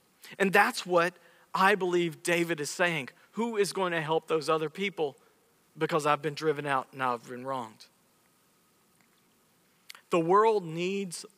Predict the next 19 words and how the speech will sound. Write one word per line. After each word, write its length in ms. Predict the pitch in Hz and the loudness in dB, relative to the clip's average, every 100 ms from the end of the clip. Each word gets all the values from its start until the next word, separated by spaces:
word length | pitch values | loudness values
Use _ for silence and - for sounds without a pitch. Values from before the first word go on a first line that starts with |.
| 160 | -8
the 140 | 151 | -6
Lord 720 | 135 135 151 143 127 120 - - _ _ _ _ _ | -6 -4 -4 -4 -6 -8 -14 -20 _ _ _ _ _
right 260 | 147 139 135 | 2 2 2
now. 300 | 127 113 - _ _ _ _ _ _ _ _ _ _ _ _ _ _ _ _ _ _ - | -4 -6 -8 _ _ _ _ _ _ _ _ _ _ _ _ _ _ _ _ _ _ -4
The 100 | 175 | 0
world 440 | 165 202 233 202 | 4 6 6 2
needs 280 | 185 170 - | 0 -2 -8
God 640 | - 156 175 165 139 131 - | 2 6 8 6 2 -6 -12
right 300 | 139 139 143 | -2 -2 0
now. 240 | 160 165 | 4 4
That's 260 | 143 160 - | 4 -2 -2
one 140 | 175 | 0
of 60 | 202 | 2
the 80 | 196 | 2
reasons 340 | 190 160 143 | 0 -2 -6
we 100 | 165 | -6
sang 280 | 165 190 185 | -2 -2 0
that 160 | 165 - | 0 -2
song 380 | 170 165 160 | -2 0 -2